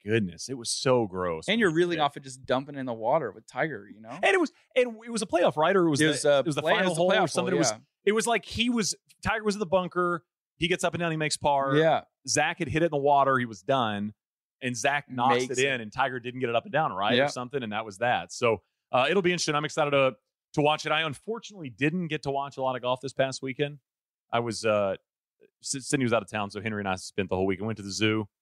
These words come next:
Speaker 1: you know,
Speaker 2: <laughs>
Speaker 1: as, as one does. Went to the
Speaker 2: Of
Speaker 1: zoo.
Speaker 2: course.
Speaker 1: Um,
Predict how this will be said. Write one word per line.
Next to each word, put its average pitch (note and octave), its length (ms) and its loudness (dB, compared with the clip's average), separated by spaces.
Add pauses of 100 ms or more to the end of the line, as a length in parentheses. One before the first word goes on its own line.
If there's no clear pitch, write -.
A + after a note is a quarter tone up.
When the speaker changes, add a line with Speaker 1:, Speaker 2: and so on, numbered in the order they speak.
Speaker 1:
you - 80 -14
know, E2+ 160 -6 (240)
Speaker 2:
<laughs> - 440 -4
Speaker 1:
as, G#2+ 180 0
as G#2+ 320 -4
one G#2 180 -8
does. G2 440 0 (160)
Went C3 160 -2
to A#2+ 60 -10
the B2 60 -10
Speaker 2:
Of - 60 -8
Speaker 1:
zoo. B2+ 220 4
Speaker 2:
course. B2 140 0 (380)
Speaker 1:
Um, D3+ 300 0